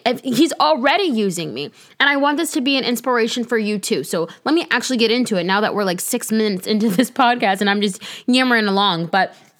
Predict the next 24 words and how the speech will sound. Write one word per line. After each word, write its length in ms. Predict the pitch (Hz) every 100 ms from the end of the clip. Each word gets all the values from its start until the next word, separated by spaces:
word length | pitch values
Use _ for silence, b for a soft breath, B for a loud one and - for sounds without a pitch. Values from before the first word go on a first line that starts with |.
| _ _ - -
so 160 | 226 269
I 120 | 262
went 180 | 285 -
on 100 | 302
this 160 | 302
trip 160 | - 240
to 120 | 254
Mexico. 640 | 208 185 196 190 175 175 -
Like 160 | 208 214
I 60 |
said, 300 | 220 196 185
I, 140 | 139 190 -
I 220 | - 208 -
earned 320 | 220 233 226 185
this 240 | 170 170
trip. 280 | - 165 -
I 360 | 196 185 185 190 B B B
was 180 | 208 190
given 240 | 226 220
this 140 | 220 -
as 200 | 196 196
a 60 | 208
reward. 640 | 214 202 190 143 135 185 B B B -
And 720 | 233 220 208 202 202 196 196